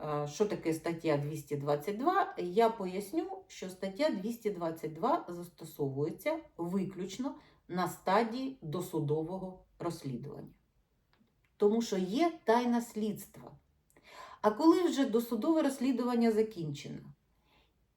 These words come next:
і матеріали справи сторонам відкриті, вже немає ніякої тайни слідства. Більш того, слідчі не можуть відкривати частково матеріали. Згідно Кримінального процесуального кодексу,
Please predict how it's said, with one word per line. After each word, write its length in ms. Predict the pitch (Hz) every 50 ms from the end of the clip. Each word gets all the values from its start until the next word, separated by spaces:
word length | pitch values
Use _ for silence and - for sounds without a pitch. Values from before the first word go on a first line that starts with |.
| _ _
і 100 | - 277
матеріали 540 | 262 269 285 269 277 262 277 320 330 311 285
справи 400 | - - - 247 269 269 262 262
сторонам 540 | - - - 220 226 226 226 233 247 247 226
відкриті, 800 | 208 233 226 - - - 208 190 175 156 139 - - - - - - _ _ _ _ _ _ _ _ _ _ _ -
вже 220 | 156 165 185 214
немає 520 | 220 226 233 226 226 233 226 202 175 160 160
ніякої 580 | 160 160 160 180 220 262 - - 180 160 143
тайни 420 | 139 - - 170 170 175 180 180 180
слідства. 560 | - - 165 156 135 135 - - - - - - _ _ _ _ _ _ - - - - _ _ -
Більш 400 | - 165 220 320 330 440 - -
того, 560 | - - 214 196 170 147 135 120 - - - _ _ _
слідчі 540 | - - - 226 240 294 320 311 - 285 262
не 160 | 247 254 247
можуть 400 | 247 269 320 320 320 294 277 -
відкривати 640 | 233 247 254 - - 233 226 247 262 269 269 247 233
частково 720 | - - 233 233 - - - - - 269 262 226 202 165
матеріали. 640 | 156 147 143 139 151 139 131 127 117 90 - - - - _ _ _ _ _ _ _ _ _ _ - - - - - -
Згідно 480 | 151 156 170 175 220 277 - 349 349 359
Кримінального 720 | 339 320 294 269 254 233 208 202 208 208 220 226 220 233
процесуального 760 | 226 - 202 202 - 175 160 - 202 233 277 294 294 285 285
кодексу, 680 | 277 - 190 175 156 147 165 160 - - - 185 190